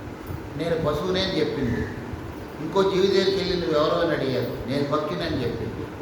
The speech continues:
మరి ఇంకో జీవి దగ్గరికి వెళ్ళి, "నువ్వెవరు?" అని అడిగారు. "పాము" అని చెప్పింది.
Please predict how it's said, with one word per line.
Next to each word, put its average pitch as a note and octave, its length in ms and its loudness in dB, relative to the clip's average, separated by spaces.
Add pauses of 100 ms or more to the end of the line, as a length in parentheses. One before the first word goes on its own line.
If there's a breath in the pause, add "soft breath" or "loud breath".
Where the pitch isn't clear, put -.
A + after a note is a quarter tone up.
(420)
మరి D#3 140 2
ఇంకో F3+ 180 6
జీవి F#3+ 220 6
దగ్గరికి F3+ 340 2
వెళ్ళి, D#3 180 2
"నువ్వెవరు?" D#3+ 480 2
అని C#3+ 120 2
అడిగారు. B2+ 500 -2
"పాము" D#3 260 0
అని D#3+ 200 -2
చెప్పింది. - 360 -4